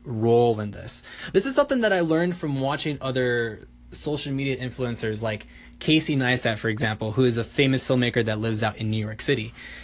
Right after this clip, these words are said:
Two years ago, this guy started daily vlogs with the intention of wanting to make a movie every single day. And what happened over the span of two years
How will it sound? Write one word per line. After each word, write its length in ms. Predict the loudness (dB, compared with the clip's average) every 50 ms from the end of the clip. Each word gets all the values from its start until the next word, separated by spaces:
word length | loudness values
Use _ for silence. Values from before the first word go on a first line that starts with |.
| -18 -20 -20 -20 -20 -20 -10 -2
Two 120 | 2 4 4
years 240 | 6 4 4 4
ago, 440 | 4 4 4 4 4 4 2 0 -2 -6
this 300 | -6 -2 -2 0 0 2
guy 580 | 2 2 4 4 2 2 2 0 -2 -6 -10 -14 -16 -18 -20 -12 -8
started 760 | -4 0 0 2 2 2 0 -2 -4 -6 -8 -6 -6 0 2
daily 280 | 2 4 4 2 2
vlogs 680 | 0 -2 -2 2 2 2 2 0 -4 -8 -8 -6 -6 -6
with 180 | -4 -4 -2 0
the 80 | 0 2
intention 480 | 2 0 0 -2 -2 -2 0 0 -2 -2
of 240 | -2 -4 -4 -2 -2
wanting 280 | -2 -2 -2 -2 -2 -2
to 100 | -2 -2
make 180 | -2 -2 -2 -2
a 40 |
movie 420 | -2 -2 -2 -2 -4 -4 -8 -10 -8 -4
every 220 | -4 -2 -2 -2
single 300 | -2 -2 -4 -6 -6 -6
day. 380 | -6 -6 -6 -6 -6 -8 -12 -14 -16 -20 -20 -20 -20 -20 -8 -2
And 300 | 0 2 2 2 2 0 -4
what 260 | -4 0 2 2 2
happened 560 | 2 4 4 4 4 6 4 2 2 0 -2 -6 -10 -16 -20 -20 -20 -20 -20 -20 -20 -20 -2 2
over 200 | 4 4 6 6
the 80 | 4 2
span 320 | 2 2 2 2 2 2
of 60 | 0
two 300 | -2 -2 -2 -2 0 0
years 720 | 0 0 0 2 4 6 6 6 6 6 4 0 -2 -6